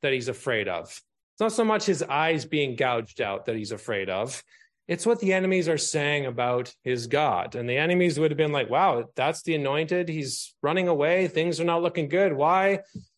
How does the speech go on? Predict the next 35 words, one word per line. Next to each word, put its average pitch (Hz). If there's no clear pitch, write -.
should 160
he 165
care 139
about 131
his 139
own 123
God? 147
Why 151
does 170
his 156
God 151
care 143
about 143
him? 165
There 170
is 196
no 214
salvation 190
in 160
his 151
God." 135
That's 151
the 180
language 151
of 127
help 175
there. 113
There 120
is 156
no 180
deliverance. 165
There 123
is 156
no 175
salvation 151